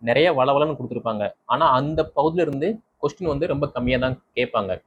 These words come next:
ஆனா, நம்ம என்ன எக்ஸ்பெக்ட் பண்ணுவோம் அப்படின்னா, "ஐயையோ, இதுல வந்து இவ்வளவு யூனிட் இருக்கு, இவ்வளவு டாபிக் இருக்கு,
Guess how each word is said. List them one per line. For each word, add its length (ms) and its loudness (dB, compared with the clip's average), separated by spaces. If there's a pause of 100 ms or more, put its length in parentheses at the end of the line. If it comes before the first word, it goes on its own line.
ஆனா, 160 0
நம்ம 240 2
என்ன 180 2
எக்ஸ்பெக்ட் 300 -10
பண்ணுவோம் 280 -2
அப்படின்னா, 280 -4 (360)
"ஐயையோ, 400 2
இதுல 80 0
வந்து 200 -2
இவ்வளவு 320 2
யூனிட் 320 0
இருக்கு, 200 -10
இவ்வளவு 360 2
டாபிக் 260 0
இருக்கு, 460 -2